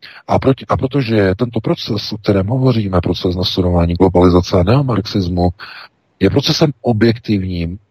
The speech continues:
a to z toho důvodu, že lidé k němu byli vychováni ve školství na první prioritě.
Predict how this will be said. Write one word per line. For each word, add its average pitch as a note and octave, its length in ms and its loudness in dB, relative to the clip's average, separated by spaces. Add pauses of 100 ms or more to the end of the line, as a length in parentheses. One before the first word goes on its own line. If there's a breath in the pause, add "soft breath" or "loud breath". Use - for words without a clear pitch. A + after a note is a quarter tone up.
(320)
a A2+ 60 2
to D3+ 120 0
z - 80 -6
toho B2+ 260 4
důvodu, F#2+ 520 2
že G2 140 2
lidé G2+ 320 4
k - 60 -8
němu A2+ 240 -2
byli G#2+ 280 4
vychováni A2+ 580 2
ve A#2 100 -2
školství E2+ 540 -4
na G2 80 0
první G2 340 -4
prioritě. F2 500 -4